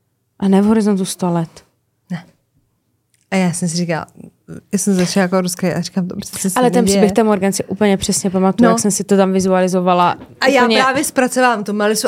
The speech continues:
Speaker 2: a najednou ten Vines a říkám, "To mi něco říká."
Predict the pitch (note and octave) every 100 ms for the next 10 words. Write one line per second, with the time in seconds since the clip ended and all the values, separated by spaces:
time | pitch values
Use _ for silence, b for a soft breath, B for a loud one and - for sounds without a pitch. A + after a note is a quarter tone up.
0 | - G3 G3 G#3 G3+ A3+ A3 G3+ F#3 -
1 | E3+ E3+ E3 D#3+ D3 D3+ C#3+ - F3 E3+
2 | E3 - C#4 A#3+ -